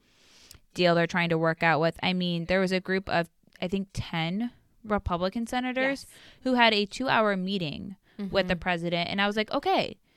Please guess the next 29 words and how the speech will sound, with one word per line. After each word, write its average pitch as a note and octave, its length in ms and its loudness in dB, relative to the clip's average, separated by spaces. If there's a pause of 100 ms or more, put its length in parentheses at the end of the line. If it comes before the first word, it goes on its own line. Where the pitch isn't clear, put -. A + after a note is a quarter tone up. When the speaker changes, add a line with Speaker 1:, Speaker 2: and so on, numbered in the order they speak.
(240)
Speaker 1:
You A3 120 -2
know, G3 160 4
they G#3 160 2
didn't C4 300 -2
come G#3 240 -6
to A3 100 -4
an F#3 80 -2
agreement, F3 640 -2
but F#3+ 160 0
they're G3 160 2
still G#3 200 -2
like, F#3+ 200 0
"Yeah, A3 180 4
we're, F3+ 160 0 (100)
we're G3 220 2
both, A#3+ 240 -2 (260)
both A3 240 -2
sides C4+ 280 0
are G#3 80 0
still G#3 260 0
open F#3+ 300 4
to D#3+ 100 0
talks," F3+ 340 2
Speaker 2:
They're F3+ 80 -8
Speaker 1:
which F#3+ 140 0
I G3 120 6
was G3 120 2
like, F3+ 200 0
Speaker 2:
talking. C3 200 -14